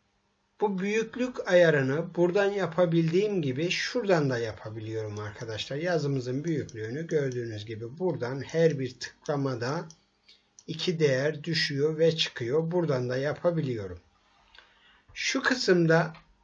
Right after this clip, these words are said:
yazımızı kalınlaştırıyorum. Tabii bu kalın olduğu için onu yapmak pek mümkün değil. Ben şu alt kısımdan bir kısmı seçiyorum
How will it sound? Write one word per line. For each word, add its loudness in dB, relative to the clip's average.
yazımızı 2
kalınlaştırıyorum. 4
Tabii 0
bu -2
kalın 4
olduğu 4
için -2
onu 2
yapmak 0
pek -4
mümkün -6
değil. 0
Ben 2
şu -4
alt -4
kısımdan -6
bir -4
kısmı -8
seçiyorum -2